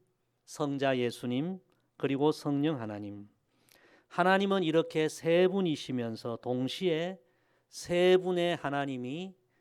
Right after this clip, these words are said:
한 분이심을 우리는 믿습니다.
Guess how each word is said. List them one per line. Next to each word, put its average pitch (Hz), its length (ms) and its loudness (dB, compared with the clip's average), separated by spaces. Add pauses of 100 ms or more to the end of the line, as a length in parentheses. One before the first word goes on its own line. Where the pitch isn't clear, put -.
(160)
한 208 400 -6
분이심을 160 720 -4 (400)
우리는 120 340 -6
믿습니다. 113 640 -10